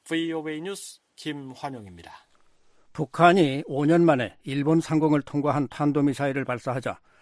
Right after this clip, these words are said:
Speaker 2: 미국과 일본 정상이 전화 통화를 갖고 대응 방안을 논의했습니다.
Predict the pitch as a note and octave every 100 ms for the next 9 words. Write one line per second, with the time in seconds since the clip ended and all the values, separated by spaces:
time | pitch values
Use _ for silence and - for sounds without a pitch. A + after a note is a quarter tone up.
0 | _ - C#3+ C#3+ D#3 D3+ C3+ D3+ E3 C#3+
1 | C3 C3 C#3+ C#3+ - C3 C#3 C#3+ C3+ B2+
2 | A#2+ A#2 - A2+ C#3+ - _ - C3 C3+
3 | D#3+ D3+ B2 B2 B2+ D#3 C3+ B2+ A#2 -
4 | A2 -